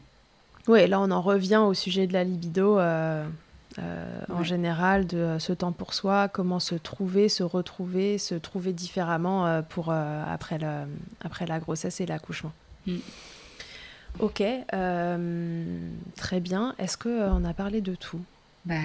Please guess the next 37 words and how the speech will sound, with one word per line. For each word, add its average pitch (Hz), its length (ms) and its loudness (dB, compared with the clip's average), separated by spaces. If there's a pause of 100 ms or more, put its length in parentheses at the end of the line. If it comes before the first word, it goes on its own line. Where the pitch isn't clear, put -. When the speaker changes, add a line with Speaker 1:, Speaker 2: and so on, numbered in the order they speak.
(120)
Speaker 2:
ça - 120 -4
me 151 100 2
semble 165 560 0
plutôt 175 420 0
pas 180 180 4
mal, 196 380 4 (260)
euh, 151 520 2 (640)
plutôt 185 280 2
pas 180 160 8
mal 165 220 8
par 160 160 4
rapport 156 260 4
à, 160 60 6 (160)
à 170 100 2
tout - 160 -6
ça. 214 220 8
Donc, 180 160 8
il - 20 6
y 170 40 10
a 170 40 10
vraiment 180 360 10
dans, 180 200 10
dans 165 220 8
l'allaitement, 175 440 8
il 190 60 8
y - 20 8
a 170 40 8
vraiment, 180 400 8
comme 175 180 4
vous 165 60 4
l'avez 170 340 8
entendu, 175 640 4
le 175 80 6
côté, 175 480 6
euh, 156 140 6 (460)
côté 185 240 4
physiologique, 180 840 6